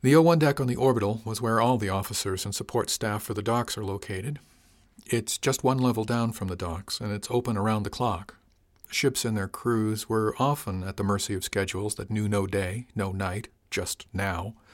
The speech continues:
By eighteen thirty, I was wrapping up my business with Miss Audrey Paquette, solicitor. "Are you sure about this, Captain?" I sat there for a full tick. Was I sure?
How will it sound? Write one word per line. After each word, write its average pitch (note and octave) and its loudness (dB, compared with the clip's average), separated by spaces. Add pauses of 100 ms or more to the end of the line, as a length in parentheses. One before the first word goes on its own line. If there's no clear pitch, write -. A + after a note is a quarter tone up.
(840)
By A#2+ 4
eighteen B2+ 6
thirty, C#3+ 4
I A2+ 2
was A2 2
wrapping A2+ 2
up A2 -2
my G#2 0
business G#2 0
with G#2+ -2
Miss B2 0 (160)
Audrey D#3 0
Paquette, - -6 (220)
solicitor. - -6 (1800)
"Are C#3+ 2
you D3 4
sure G#3 4
about A#2 4
this, F#2+ -4
Captain?" G2 -6 (1800)
I B2+ -2
sat C#3+ 0
there G2 0
for - -6
a G2 -6
full G2+ -4
tick. - -8 (340)
Was G#2+ -6
I G#2+ -2
sure? G2+ -4